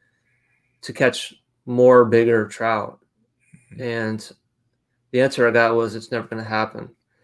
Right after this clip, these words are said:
Speaker 1: which I found frustrating, but I thought it just kind of, um, was an epiphany. It was like, "Well,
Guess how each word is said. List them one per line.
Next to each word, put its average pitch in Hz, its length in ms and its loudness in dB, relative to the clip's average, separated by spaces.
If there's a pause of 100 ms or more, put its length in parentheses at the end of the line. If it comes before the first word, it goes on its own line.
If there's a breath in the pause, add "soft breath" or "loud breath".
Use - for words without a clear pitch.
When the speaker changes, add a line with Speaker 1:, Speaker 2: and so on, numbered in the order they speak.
(880)
Speaker 1:
which 135 240 -4 (240)
I 139 120 -2
found 156 280 2
frustrating, 127 680 4
but 123 300 4 (1200)
I 139 100 -10
thought 139 380 0 (300)
it 156 120 -4
just 139 240 -10
kind 156 200 0
of, 117 200 0
um, 113 380 -4 (160)
was 123 180 -12
an 123 120 -4
epiphany. 151 600 -8
It 135 140 -10
was 117 220 -6
like, 117 180 -2
"Well, 120 440 0